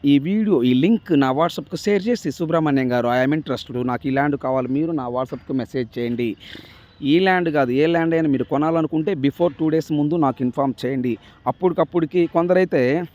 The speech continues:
"సుబ్రహ్మణ్యం గారు, నేను వరంగల్ వచ్చాను, మీరు పలానా YouTube-లో వీడియో పెట్టారు కదా, ఈ వరంగల్ ల్యాండ్ యాడా?"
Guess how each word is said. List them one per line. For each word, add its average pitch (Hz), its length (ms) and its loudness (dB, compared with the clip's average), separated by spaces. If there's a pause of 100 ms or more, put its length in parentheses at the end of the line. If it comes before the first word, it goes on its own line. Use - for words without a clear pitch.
(880)
"సుబ్రహ్మణ్యం 220 460 2
గారు, 214 140 2
నేను 185 220 2
వరంగల్ 208 380 4
వచ్చాను, 175 460 2 (480)
మీరు 180 120 -2
పలానా 180 280 0
YouTube-లో 196 320 0
వీడియో 202 240 0
పెట్టారు 190 260 0
కదా, 170 460 4 (120)
ఈ - 20 -4
వరంగల్ 185 420 2
ల్యాండ్ 190 220 6
యాడా?" 196 380 2